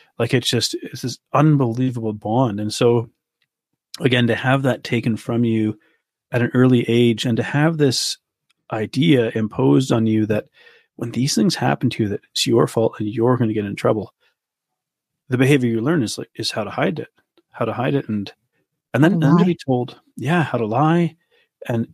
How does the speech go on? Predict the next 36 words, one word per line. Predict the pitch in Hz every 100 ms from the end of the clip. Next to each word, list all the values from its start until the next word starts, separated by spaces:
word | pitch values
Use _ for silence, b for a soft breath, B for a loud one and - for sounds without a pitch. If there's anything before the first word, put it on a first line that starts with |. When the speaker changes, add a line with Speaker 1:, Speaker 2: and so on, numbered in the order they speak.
| _
Speaker 1:
it's, | - - -
it's | - -
your | 107 135
fault. | 139 90 - - _
You're | - 131 165
the |
one | 151
that's | 139 104 -
asking | 113 131 - - 107
for | - -
this. | - -
Like, | - _
gosh, | 120 135 131 - - b b b b b -
I | 123
just, | 131 -
I | 151 117
hear | 139
that | 135 117
and | 113
I, | 110 -
I | 117 107 _ -
cringe. | - 151 123 98 - -
Well, | 120
outwardly | 127 143 117 104
too, | - 147 101 - -
clearly. | 135 113 92 - _
Um, | 131 113 101 104 _ b b b b _ _ _
even | 143 139
though | 131 117
I |
hear | 104 135
stories | 147 - 110 104
like | 107 104
this | 110 -
a |
lot, | 95 120 120 82 -